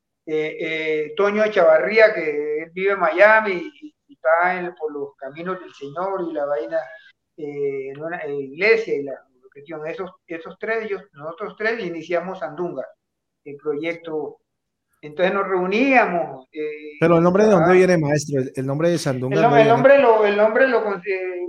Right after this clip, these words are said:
Speaker 1: mi mujer y yo lo conseguimos cuando dio la misión de, de, de, de conseguir un nombre, entonces empezamos a buscar y entonces nos pareció que ese nombre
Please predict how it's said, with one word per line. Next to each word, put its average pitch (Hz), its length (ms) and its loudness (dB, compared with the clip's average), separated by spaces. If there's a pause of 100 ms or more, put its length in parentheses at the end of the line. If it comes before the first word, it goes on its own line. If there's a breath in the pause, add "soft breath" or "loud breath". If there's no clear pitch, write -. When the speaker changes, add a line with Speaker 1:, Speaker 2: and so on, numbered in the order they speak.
(100)
Speaker 1:
mi 185 120 0
mujer 185 360 -2
y 226 160 -10
yo 208 160 -2
lo 233 80 -2
conseguimos 185 600 -12
cuando 147 360 -14 (460)
dio 180 140 -8
la 202 120 -2
misión 185 380 -8
de, 202 80 -6
de, 151 500 -8 (440)
de, 147 260 -8
de 143 140 -10
conseguir 156 400 -8
un 196 120 -6
nombre, 202 300 -8
entonces 180 260 -10
empezamos 175 380 -2
a 175 140 -8
buscar - 440 -8
y 170 40 -10
entonces 165 280 -12
nos 165 120 -12
pareció 160 480 -10
que 175 80 -12
ese 170 180 -12
nombre 151 520 -12